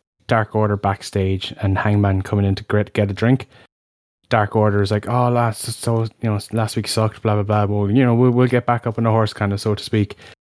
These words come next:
And Hangman is like, "Look, guys, you know, last week it was tough, blah, blah, blah. I wanna go it on my own. I, I need to do this on my own." And you had Silver, Reynolds, Five, Ten, and Colt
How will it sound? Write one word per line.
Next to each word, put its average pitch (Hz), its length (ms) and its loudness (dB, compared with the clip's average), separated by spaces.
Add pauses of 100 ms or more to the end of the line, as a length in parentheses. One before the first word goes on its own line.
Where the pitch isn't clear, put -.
(560)
And 98 680 2
Hangman 110 420 0
is 98 100 0
like, 104 160 -2 (360)
"Look, 113 160 -4
guys, 117 480 2
you 110 80 -6
know, 107 300 -2 (260)
last 107 420 -2
week 107 220 -2
it - 40 0
was 101 140 -2
tough, - 540 -6
blah, 98 140 -6
blah, 92 120 -8
blah. 117 380 0 (960)
I 104 60 0
wanna 123 260 4
go 120 220 4
it 113 40 4
on 110 100 4
my 107 200 2
own. 117 320 2
I, 104 60 0 (180)
I 107 40 0
need 113 220 2
to - 80 -18
do 113 140 0
this 104 180 -2
on 107 120 0
my 98 180 0
own." 104 340 0 (220)
And 98 360 -6 (680)
you 104 100 -2
had 98 220 0
Silver, 113 800 2 (260)
Reynolds, 104 800 0 (240)
Five, 104 540 0
Ten, 101 520 0
and 92 160 -6
Colt 104 500 -2